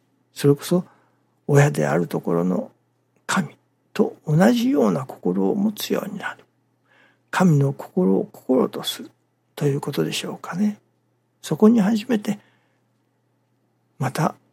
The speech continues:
親の神としての働きができるようになるということでもあるかもしれませんね。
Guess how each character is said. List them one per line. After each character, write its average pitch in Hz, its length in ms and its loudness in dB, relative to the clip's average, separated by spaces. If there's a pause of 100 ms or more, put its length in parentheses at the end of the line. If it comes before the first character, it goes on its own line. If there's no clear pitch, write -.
(440)
親 135 240 4
の 123 240 -6 (460)
神 165 320 0 (340)
と 156 140 0
し - 100 -2
て 170 140 -2
の 180 220 0 (100)
働 - 460 -4
き 208 100 -6
が 175 100 2
で 180 120 0
き - 140 -6
る 220 100 -2
よ 247 120 0
う 175 60 -8
に 196 160 -10
な - 140 -8
る - 120 -20 (1120)
と 151 120 4
い 147 80 6
う 135 40 0
こ 156 120 -4
と 147 120 -4
で 180 100 6
も 240 140 4
あ 143 80 0
る 147 80 -4
か - 140 -8
も 233 140 0
し - 100 -4
れ 165 80 -10
ま 156 100 -10
せ - 180 -12
ん 180 100 -8
ね。 190 160 -8